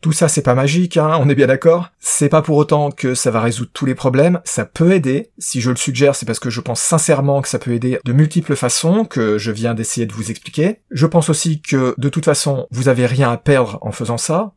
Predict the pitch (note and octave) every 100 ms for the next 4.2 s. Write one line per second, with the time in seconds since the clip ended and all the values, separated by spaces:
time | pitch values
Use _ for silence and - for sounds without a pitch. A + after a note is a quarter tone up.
0 | - C3 D#3+ D#3 C#3+ G#2+ F#2 A2+ B2 -
1 | B2 A#2 C#3 B2+ - A2+ G#2+ A#2 A2 -
2 | A#2+ A2 G#2+ G#2 G2+ - G2 A2+ E3+ G3
3 | G3+ - - - - A2+ - B2+ E3+ F#3
4 | F#3 G3+